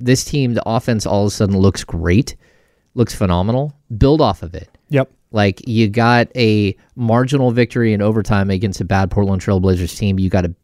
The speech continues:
Speaker 1: big, solid win against a, a really good O K C team.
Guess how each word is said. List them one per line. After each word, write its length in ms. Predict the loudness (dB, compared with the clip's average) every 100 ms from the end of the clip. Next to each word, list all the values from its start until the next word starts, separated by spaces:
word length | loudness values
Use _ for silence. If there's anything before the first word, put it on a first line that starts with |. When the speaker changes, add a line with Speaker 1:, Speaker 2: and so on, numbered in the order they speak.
| -2
Speaker 1:
big, 420 | 2 4 2 0
solid 600 | -8 -4 0 2 4 2
win 440 | 2 2 4 2
against 640 | 0 -4 0 0 0 -4 -10 -20 -20 -20 -12
a, 120 | -10 -8 -6
a 100 | -4
really 460 | 0 2 4 2
good 400 | 0 -2 0 0 0
O 120 | -2
K 200 | 0 -2
C 240 | 0 -2
team. 440 | -2 0 0 0